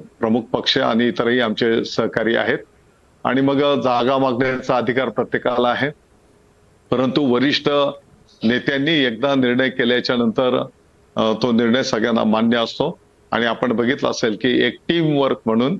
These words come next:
आम्ही नाशिक लोकसभेमध्ये त्या ठिकाणी कार्य संपन्न केलेलं आहे आणि मला विश्वास आहे की महायुतीचे उमेदवार, अ,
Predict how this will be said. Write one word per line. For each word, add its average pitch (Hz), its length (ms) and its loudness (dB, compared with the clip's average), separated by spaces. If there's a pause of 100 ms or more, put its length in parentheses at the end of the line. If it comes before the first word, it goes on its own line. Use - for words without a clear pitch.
(420)
आम्ही 113 280 2
नाशिक 113 480 0
लोकसभेमध्ये 113 760 0
त्या 113 180 -2
ठिकाणी 113 560 0 (320)
कार्य 113 260 0
संपन्न 107 460 0
केलेलं 117 400 0
आहे 165 140 -2 (520)
आणि 120 140 0
मला 123 220 2
विश्वास 127 560 0
आहे 131 120 0
की 135 140 -2
महायुतीचे 120 720 0
उमेदवार, 117 400 0 (580)
अ, 110 400 0